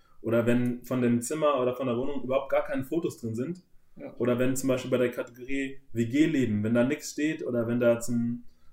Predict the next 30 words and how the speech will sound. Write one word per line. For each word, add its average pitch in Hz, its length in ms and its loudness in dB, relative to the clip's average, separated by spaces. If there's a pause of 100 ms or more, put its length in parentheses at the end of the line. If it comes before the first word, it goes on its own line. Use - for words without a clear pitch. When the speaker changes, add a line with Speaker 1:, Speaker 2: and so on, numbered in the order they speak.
Speaker 1:
zum 117 220 0
Zimmer 156 340 2
oder 123 160 2
zu 123 100 -6
dem 123 140 2
Ganzen 143 220 2
nichts 135 200 -4
steht, 143 200 -6
dann 123 160 2
ist 127 160 -4
es - 240 -2
oft - 240 -2
ein 127 120 0
Indikator 123 460 -4
für 113 260 -2
unseriöse 110 520 -8
W 101 60 -14
G-Anzeigen. 98 500 -14
Speaker 2:
Ja, 147 220 -12
vielleicht 147 340 -2
auch 139 240 -6
raus 160 260 4
an 143 100 -4
euch 170 460 -2
noch 147 220 -6
ein 156 80 -4
bisschen, 156 480 -4 (120)
seid 147 300 0
da 160 60 -2
sensibel 160 640 -2